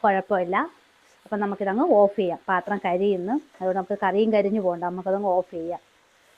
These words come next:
എൻ്റെ ഈ, ആ, സബ്-, കറി നിങ്ങൾക്ക് ഇഷ്ടപ്പെട്ടിട്ടുണ്ടെങ്കിൽ നിങ്ങൾ ഷെയർ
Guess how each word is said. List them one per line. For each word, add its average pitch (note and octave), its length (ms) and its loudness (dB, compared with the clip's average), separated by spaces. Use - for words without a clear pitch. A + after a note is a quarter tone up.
എൻ്റെ A3+ 200 4
ഈ, A3+ 60 0
ആ, - 20 -4
സബ്-, G3 360 -4
കറി G3 180 2
നിങ്ങൾക്ക് G#3 300 -2
ഇഷ്ടപ്പെട്ടിട്ടുണ്ടെങ്കിൽ G3+ 1000 0
നിങ്ങൾ G3 220 -2
ഷെയർ G#3+ 280 0